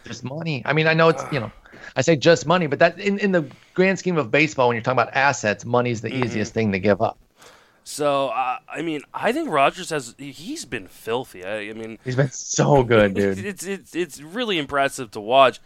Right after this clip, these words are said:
Speaker 2: Uh, so I don't know that, uh, even if they bring someone in, it may just to be to share the role. So
Speaker 1: Or if they bring in a supplemental lefty so that
Speaker 2: Mm-hmm.
Speaker 1: they have one in the bridge
Speaker 2: Yep.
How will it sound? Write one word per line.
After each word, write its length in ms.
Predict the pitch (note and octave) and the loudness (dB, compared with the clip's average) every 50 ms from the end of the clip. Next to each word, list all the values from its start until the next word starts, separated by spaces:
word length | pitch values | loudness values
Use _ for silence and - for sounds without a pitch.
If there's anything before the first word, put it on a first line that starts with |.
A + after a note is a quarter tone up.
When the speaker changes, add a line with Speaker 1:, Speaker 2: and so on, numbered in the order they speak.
| _ _ _ _ _ _ _ _ _ _ _ | _ _ _ _ _ _ _ _ _ _ _
Speaker 2:
Uh, 220 | - C3+ C#3 C3+ B2+ | -2 0 0 -2 -4
so 340 | - - - F3 D#3 - - _ | -8 -4 -2 -2 -2 -2 -4 _
I 160 | - C#3+ C#3+ | -2 0 0
don't 220 | C#4 E4+ E4 B3+ | 0 0 -2 0
know 140 | F3 F3 F#3 | 0 0 0
that, 260 | E3+ F#3 F3+ E3+ D3+ | 0 0 -2 -2 -2
uh, 280 | - C#3 D3 D3 C#3+ C#3 - | 0 2 2 2 2 0 -2
even 240 | F3+ F#3+ - C4+ | -8 -8 -6 -6
if 220 | G#3+ E3 F#3 F3+ - | -4 -4 -6 -4 -4
they 100 | F#3 E3 | -6 -6
bring 400 | C#3+ A2 - B2 C#3+ D#3+ E3+ F3 | -6 -10 -10 -8 -6 -6 -6 -8
someone 380 | - - F3 E3 D#3 C#3+ C#3 | -6 -6 -4 -4 -4 -6 -6
in, 320 | F#2+ A2+ B2 C3 D#3 F#3+ F#3+ _ - - - _ _ _ | -6 -6 -4 -4 -4 -6 -10 _ -20 -20 -20 _ _ _
it 140 | E3 F3+ | -2 -2
may 240 | D#3 D#3+ D#3+ E3+ G#3+ | -2 -2 -4 -4 -4
just 240 | G#3 F#3+ G#3 - - | -4 -6 -8 -8 -10
to 80 | - E3 | -12 -10
be 140 | D#3 D#3 | -10 -8
to 80 | D3+ C3+ | -8 -6
share 340 | - - - C#3+ C3 B2+ A#2+ | -8 -6 -4 -2 -2 -2 -2
the 100 | G#2+ G#2+ | -4 -6
role. 440 | G#2 G2+ G#2+ A#2 A#2 F#2 B1+ G1+ - _ _ _ _ _ _ _ _ _ _ _ _ _ | -8 -8 -6 -6 -6 -6 -8 -12 -16 _ _ _ _ _ _ _ _ _ _ _ _ _
So 300 | - - - - C#3+ C#3 C3 D#3 | -16 -14 -8 -4 0 2 6 6
Speaker 1:
Or 100 | F3 F3+ | 6 6
if 80 | F3 | 6
they 120 | F3 F3 E3 | 4 4 2
bring 260 | B2+ - D#3+ D#3 D3+ | 2 0 -6 -4 0
in 80 | D3+ C#3 | 2 2
a 80 | B2+ | 2
supplemental 760 | A#2 - - D3+ C#3+ D3 - C3+ B2+ B2+ C#3+ D#3+ - E3 D3+ | 2 2 2 0 2 2 0 0 2 2 2 2 2 0 2
lefty 380 | B2 G#2+ G2+ G2 - - - A2+ | 2 2 0 0 0 -4 -4 -6
so 140 | B2 - B2+ | -2 0 2
that 60 | B2 | 2
Speaker 2:
Mm-hmm. 60 | G#2+ G2+ | 2 4
Speaker 1:
they 100 | G#2+ G#2+ | 2 2
have 260 | G2+ A#2 A#2+ A#2 G#2+ | 4 4 4 4 4
one 200 | A2+ A#2 A2 A2 | 2 -2 0 0
in 180 | A2+ A2 G#2+ G2+ | 2 2 2 2
the 80 | G2+ | 0
bridge 720 | F#2 - G#2 A2+ C#3 E3+ E3 B2 G#2+ G2+ G2 F#2+ F#2 F2+ | 0 0 2 4 4 6 6 6 4 2 0 -4 -8 -8
Speaker 2:
Yep. 200 | A2+ A2 A2+ C#3 | -6 -6 -6 -8